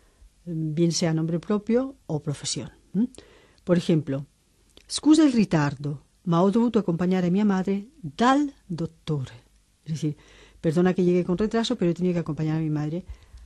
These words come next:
a ver al doctor, a casa del doctor, ¿eh? o al, como diríamos, al médico, ¿eh?".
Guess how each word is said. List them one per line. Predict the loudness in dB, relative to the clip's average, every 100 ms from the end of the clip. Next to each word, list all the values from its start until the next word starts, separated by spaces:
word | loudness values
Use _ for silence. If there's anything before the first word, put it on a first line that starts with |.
| -4
a | 0
ver | 2
al | 2
doctor, | -2 -2 -2 -2
a | -4
casa | -6 -4 -4
del | -4
doctor, | -6 -4 -2 -2 -6 -8
¿eh? | -6 -6 -8 -16 _
o | -2 0 0 -2
al, | -6 -2 -2 -4
como | -6 -4
diríamos, | -4 -4 -2 -2 -4
al | -2
médico, | 0 0 -2 -10 _
¿eh?". | -6